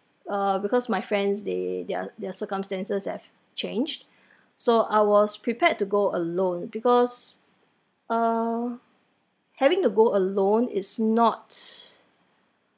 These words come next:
uh, a excuse not to go. If I were to wait for someone to come with me, I,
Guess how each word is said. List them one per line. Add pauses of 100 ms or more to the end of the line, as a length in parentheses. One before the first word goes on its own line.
(320)
uh, (140)
a
excuse
not
to
go. (440)
If
I
were
to
wait
for
someone (320)
to
come
with
me,
I,